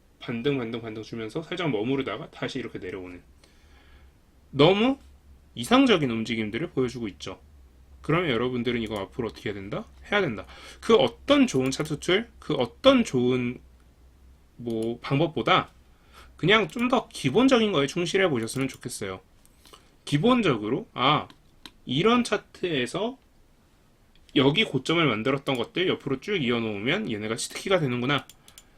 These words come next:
아, 여기 이렇게 저점 만들었던 거 옆으로 쭉 이어놓으면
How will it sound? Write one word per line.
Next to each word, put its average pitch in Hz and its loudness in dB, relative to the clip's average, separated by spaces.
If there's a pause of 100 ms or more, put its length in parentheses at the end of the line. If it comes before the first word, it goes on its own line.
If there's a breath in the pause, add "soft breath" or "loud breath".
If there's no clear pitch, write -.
(180 soft breath)
아, 117 2
여기 135 4
이렇게 202 4
저점 - -2
만들었던 110 -2
거 151 0
옆으로 120 0
쭉 208 -4
이어놓으면 113 -4